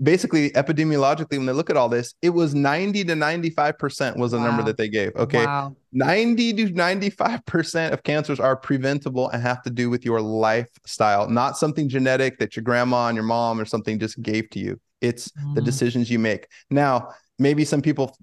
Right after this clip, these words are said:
Speaker 1: find that as a burden, but I find that as liberating, right? It means, like,
Speaker 2: Yeah.
Speaker 1: it's within my control. I don't have to worry about, you know, it just falling on me from somewhere, genetic destiny. It's actually what I control. It's what I put into my mouth,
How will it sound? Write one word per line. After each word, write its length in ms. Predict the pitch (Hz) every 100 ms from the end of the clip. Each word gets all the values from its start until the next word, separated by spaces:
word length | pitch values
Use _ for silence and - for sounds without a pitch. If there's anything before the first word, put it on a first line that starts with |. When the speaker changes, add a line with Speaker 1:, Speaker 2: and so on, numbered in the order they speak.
| _ _
Speaker 1:
find 160 | 131 131
that 100 | 131
as 140 | 120 117
a 40 |
burden, 380 | 123 135 208 247
but 120 | 143
I 120 | 131
find 220 | 143 156 143
that 100 | 123
as 180 | 123 120
liberating, 460 | 151 135 104 104
right? 200 | 110 131
It 60 | 131
means, 200 | 143 135
like, 100 | 175
Speaker 2:
Yeah. 220 | 175 180
Speaker 1:
it's 80 | 156
within 260 | 151 170
my 160 | 165 165
control. 460 | 165 170 156 175 190
I 80 | 135
don't 120 | 147
have 140 | 160 165
to 80 |
worry 300 | 147 156 202 170
about, 340 | 127 113 110
you 100 | 135
know, 220 | 120 117
it 120 | 117
just 260 | 127 139 -
falling 320 | 123 131 151
on 140 | 120 123
me 80 | 120
from 180 | 123
somewhere, 360 | 117 120 113 120
genetic 400 | 123 123 120 120
destiny. 440 | 120 113 - 113 120
It's 140 | 120
actually 340 | 143 - 151
what 220 | 143 117 117
I 80 |
control. 360 | 123 139 - -
It's 100 | 104
what 140 | 110 123
I 60 |
put 160 | 123 131
into 120 | 131
my 120 | 113
mouth, 280 | 110 131 160